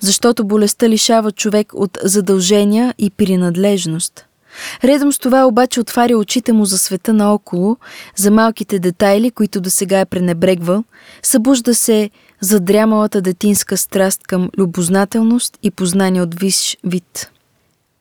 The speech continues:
Преди няколко години изпод крилото на Paris Press се появява книжка, в която есето на Вирджиния Улф е отпечатано редом с друго есе,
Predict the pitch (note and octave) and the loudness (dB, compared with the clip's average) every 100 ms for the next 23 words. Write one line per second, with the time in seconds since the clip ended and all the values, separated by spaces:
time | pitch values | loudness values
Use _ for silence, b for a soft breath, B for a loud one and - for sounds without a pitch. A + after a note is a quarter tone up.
0 | _ _ _ B3 A3+ D#4 E4+ E4+ C#4 B3+ | _ _ _ 0 2 4 2 0 -2 -2
1 | G3+ G3+ B3 D4+ D#4 - A3 - G#3+ G#3+ | 0 2 4 4 2 -2 -4 0 2 4
2 | B3 B3 G#3 F#3+ - A#3 G#3+ - - A#3 | 2 0 -2 -2 0 0 2 -2 -2 0
3 | C#4 - - - - G#3 - G3+ A3 B3+ | 0 0 -4 -6 -6 -4 0 2 2 0
4 | B3 - A3 A3 - - C4+ B B B | -2 -2 2 2 0 -2 -2 B B B
5 | A#3 A3 B3 C4 C4+ A#3+ - C4+ B3+ A3+ | -2 0 2 2 2 0 2 0 0 0
6 | G#3 F#3+ B3+ B3 A#3 A3+ B3 C4 - A3 | -2 0 2 2 2 2 2 0 0 -2
7 | - G3+ - A#3+ A#3+ A3 G#3 G#3+ G#3 F#3 | 0 -2 0 -2 0 2 2 2 2 -2
8 | E3 G#3 C4 A3+ F3 - F#3+ | -2 0 2 2 2 0 -2